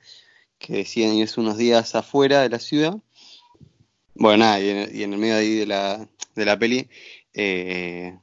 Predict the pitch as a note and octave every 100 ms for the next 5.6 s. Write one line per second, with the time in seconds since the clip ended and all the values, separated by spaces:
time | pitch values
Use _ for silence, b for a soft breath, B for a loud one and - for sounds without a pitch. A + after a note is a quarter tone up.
0 | _ - F#2+ G2+ G#2 G#2 G2+ F#2+ G2 G2+
1 | G2 - F#2+ F#2+ G2 - G#2+ G#2 G2+ G#2
2 | G2 G#2 G#2 G#2 G2 G#2 G2+ F#2+ G2 G#2
3 | G2+ G2 G2+ G#2+ - B2+ B2 - B B
4 | B B B B B2 A#2 A2+ G#2+ G#2 G#2
5 | - G#2+ G#2+ A#2 C3